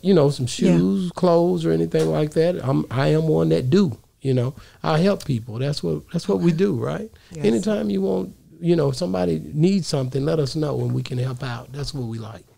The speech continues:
Speaker 2: Okay.
Speaker 1: You know, because, hey, you know, people go through things, you know, and
Speaker 2: That's true.
Speaker 1: sometimes people don't. We have,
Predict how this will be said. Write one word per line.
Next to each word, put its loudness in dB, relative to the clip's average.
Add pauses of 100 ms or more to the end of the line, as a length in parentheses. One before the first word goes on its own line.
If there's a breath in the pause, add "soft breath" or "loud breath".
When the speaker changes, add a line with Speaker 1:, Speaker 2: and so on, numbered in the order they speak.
(120)
Speaker 2:
Okay. -4
Speaker 1:
You 2
know, 4
because, 0 (840 soft breath)
hey, 4 (400 loud breath)
you 8
know, 4 (260)
people 2
go 2
through 0
things, -6
you 4
know, 6
and 2
Speaker 2:
That's 0
true. 2
Speaker 1:
sometimes 0 (140)
people -2
don't. -4 (180)
We 2
have, 0